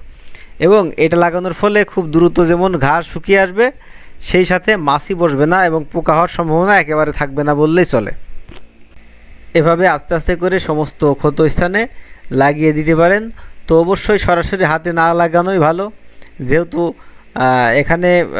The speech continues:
লাগানোর মতো কোনো কিছু নাই, যার ফলে উনি হাতেই লাগাচ্ছে। তো যাই হোক, আপনারা মাত্র তিরিশ টাকা, বিশ টাকা বা তিরিশ টাকার মধ্যে এই ঔষধটি খুব সহজেই তৈরি করতে পারবেন। আহ, এতে করে ফাঙ্গাল যে ইনফেকশনগুলো থাকে, সেগুলো যেমন ধ্বংস হয়ে যাবে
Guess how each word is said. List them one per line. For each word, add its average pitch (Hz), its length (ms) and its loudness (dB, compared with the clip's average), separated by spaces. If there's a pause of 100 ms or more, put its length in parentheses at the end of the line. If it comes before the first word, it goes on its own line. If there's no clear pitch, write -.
(300)
লাগানোর 151 540 0
মতো 165 240 0
কোনো 165 200 0
কিছু 156 240 -6
নাই, 175 220 0
যার 156 180 0
ফলে 147 340 0
উনি 147 220 -2
হাতেই 131 280 2
লাগাচ্ছে। 139 480 2 (680)
তো 156 180 4
যাই 190 200 2
হোক, 208 180 -2 (560)
আপনারা 170 680 2
মাত্র 160 440 -2 (120)
তিরিশ 185 280 -4
টাকা, 180 500 2 (720)
বিশ 151 220 -4
টাকা 180 260 2
বা 175 120 2
তিরিশ 170 240 -8
টাকার 170 240 2
মধ্যে 175 340 0
এই 156 360 -2
ঔষধটি 175 580 -2 (360)
খুব 156 160 -2
সহজেই 175 420 2
তৈরি 170 200 0
করতে 147 260 0
পারবেন। 160 380 2
আহ, - 760 -6
এতে 170 280 0
করে 185 200 2
ফাঙ্গাল 180 540 0
যে 170 180 2
ইনফেকশনগুলো 190 640 -2
থাকে, 196 320 0
সেগুলো 175 420 0
যেমন 185 360 -2
ধ্বংস 156 240 -2
হয়ে 190 160 2
যাবে 214 300 0